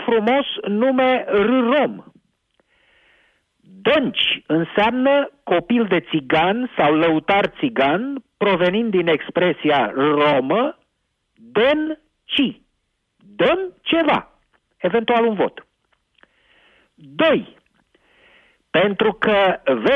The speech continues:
V Dăncilă joacă ping-pong în România pe tocuri, nu golf pe poante la turci ca V V Ponta.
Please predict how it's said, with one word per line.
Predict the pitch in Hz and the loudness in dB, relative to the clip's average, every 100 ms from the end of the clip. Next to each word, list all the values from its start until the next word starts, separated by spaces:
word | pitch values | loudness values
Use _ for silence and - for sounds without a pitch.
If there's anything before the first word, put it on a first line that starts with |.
| 226 | 2
V | 262 240 | 0 2
Dăncilă | 220 185 - 262 247 196 139 | 0 0 0 0 2 0 0
joacă | 240 254 - 233 | 0 0 0 -2
ping-pong | - 339 294 202 - 202 196 - | -2 -2 0 -2 -2 -2 -2 -4
în | - 269 | 0 0
România | 330 349 349 359 311 214 160 | 2 0 0 0 0 0 0
pe | - 269 | 0 -2
tocuri, | - 277 - - - - _ _ _ | 0 -2 -2 -4 -8 -10 _ _ _
nu | - 208 302 277 | -4 -2 -2 -2
golf | 294 247 175 - - - | 2 2 0 -4 -12 -2
pe | 165 | -2
poante | - 170 170 127 - 107 92 - | 0 0 0 0 -2 -2 -2 -4
la | 113 135 110 _ | -2 0 -2 _
turci | 165 117 - - - _ | -4 -4 -6 -10 -12 _
ca | 120 113 | -2 -2
V | 87 | 0
V | 113 143 107 113 104 92 _ _ - | 0 0 0 0 0 -4 _ _ -4
Ponta. | 117 95 76 - - | -4 -4 -10 -14 -16